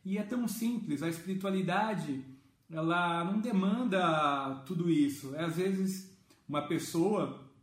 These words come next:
que viveu uma vida simples, em contato com a natureza, que aprendeu a contemplação, a harmonia, que aprendeu a escutar o canto dos pássaros,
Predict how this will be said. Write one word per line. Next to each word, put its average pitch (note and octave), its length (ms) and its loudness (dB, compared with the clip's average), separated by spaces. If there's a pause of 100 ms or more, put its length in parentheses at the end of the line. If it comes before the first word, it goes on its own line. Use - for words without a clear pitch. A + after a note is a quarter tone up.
(800)
que C#3 680 -2
viveu E3 260 0
uma G3 140 2
vida F#3+ 280 0
simples, G3+ 760 -4 (220)
em C3+ 60 -8
contato D#3 440 -2
com E3 60 -6
a D3 40 -4
natureza, C#3 880 0 (380)
que E3 120 -4
aprendeu E3 440 2
a E3 80 -2
contemplação, E3 1300 0
a C3 60 -6
harmonia, E3 640 0
que C4+ 260 -4
aprendeu A#3+ 380 -2
a A#3 40 -2
escutar A3 340 -4
o G3 120 -2
canto G3+ 200 -4
dos F#3+ 160 -4
pássaros, E3+ 800 -2